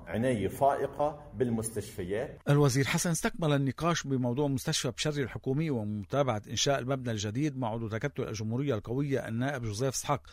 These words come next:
Speaker 2: يرافقه رئيس مجلس إدارة المستشفى الدكتور أنطوان جعجع.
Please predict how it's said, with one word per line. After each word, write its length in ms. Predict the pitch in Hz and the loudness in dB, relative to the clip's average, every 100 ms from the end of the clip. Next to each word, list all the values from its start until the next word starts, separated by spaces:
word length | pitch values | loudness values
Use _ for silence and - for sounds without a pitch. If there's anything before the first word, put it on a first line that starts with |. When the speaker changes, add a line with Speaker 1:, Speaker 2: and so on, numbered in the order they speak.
| - - _ | -20 -20 _
Speaker 2:
يرافقه 500 | 135 151 - - 165 | 6 6 4 2 2
رئيس 300 | 123 120 123 | 2 0 0
مجلس 240 | 147 127 120 | 0 0 -2
إدارة 320 | 127 143 131 | 2 2 2
المستشفى 600 | - 117 - 165 - 147 | -2 -4 -4 -4 -2 -2
الدكتور 480 | 135 117 - 135 131 | -2 -6 -2 0 0
أنطوان 260 | 123 131 131 | -2 -2 2
جعجع. 380 | 151 135 104 | 4 2 0